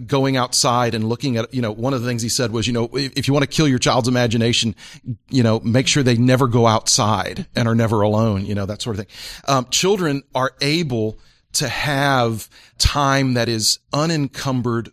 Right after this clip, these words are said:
with the sorts of pressures that adults rightfully have to bear,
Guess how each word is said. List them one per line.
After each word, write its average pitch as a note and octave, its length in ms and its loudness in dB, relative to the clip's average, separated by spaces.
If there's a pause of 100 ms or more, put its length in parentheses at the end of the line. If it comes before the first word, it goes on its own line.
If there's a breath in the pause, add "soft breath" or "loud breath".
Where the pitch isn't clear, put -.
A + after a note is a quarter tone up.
with A2+ 320 -10
the A2 80 -8
sorts - 480 -4
of D3 160 -8
pressures - 800 -6
that G#2 160 -4
adults G#2 580 -2
rightfully G2 540 -8
have F#2+ 220 -10
to F#2 80 -14
bear, F2 400 -12